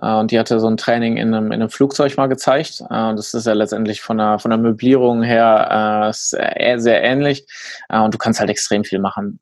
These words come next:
Ähm, und, äh, ja, also es ist, du darfst halt nur, ich weiß nicht, du musst wahrscheinlich so ein bisschen den, ähm, den Schamfaktor abschalten können, also dass es dich einfach nicht juckt, äh, was die anderen jetzt da denken, wenn du da dein Training im Tourbus machst und,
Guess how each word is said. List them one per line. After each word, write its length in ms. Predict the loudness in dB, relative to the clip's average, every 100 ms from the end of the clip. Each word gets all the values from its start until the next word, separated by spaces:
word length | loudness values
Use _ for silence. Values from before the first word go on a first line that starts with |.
| -16
Ähm, 420 | -10 -8 -6 -8 -12
und, 600 | -10 -6 -8 -10 -14 -12
äh, 320 | -8 -6 -2
ja, 200 | -2 -2 _ _ -6
also 260 | -4 -4
es 80 | -8
ist, 680 | -10 -16 _ -20 -20 -20 _ -2
du 60 |
darfst 200 | 0 2
halt 180 | 0 0
nur, 480 | 2 4 4 2 0 _ _ -4
ich 60 |
weiß 140 | -2 0
nicht, 380 | -2 -4 -8 -4
du 60 |
musst 180 | -2 0
wahrscheinlich 380 | 0 0 0 0
so 80 | 2
ein 80 |
bisschen 500 | 0 2 0 2 0
den, 360 | 2 2 2 0
ähm, 540 | 0 -2 -2 -6 -8 -12 _ _ _ _ _ _ _ -20 -20 -20 _ _ _
den 140 | -2 -2
Schamfaktor 1300 | 0 2 2 0 -4 -4 -4 -2 2 4 6 4 0 -4
abschalten 440 | 0 2 2 0
können, 360 | 0 0 0 -4
also 260 | -4 0
dass 220 | -2 -2
es 60 | -4
dich 180 | -2 -2
einfach 160 | 0
nicht 160 | -2 0
juckt, 320 | -2 -2 -10
äh, 60 | -2
was 360 | 0 2 0
die 100 | 0
anderen 220 | 0 0 0
jetzt 180 | -2
da 60 | 0
denken, 320 | 0 0 0
wenn 80 | 0
du 80 | 2
da 100 | 4
dein 200 | 2 0
Training 320 | 0 0 0
im 100 | -2
Tourbus 380 | 0 2 2 2
machst 280 | -2 -2 -6
und, 280 | -4 -4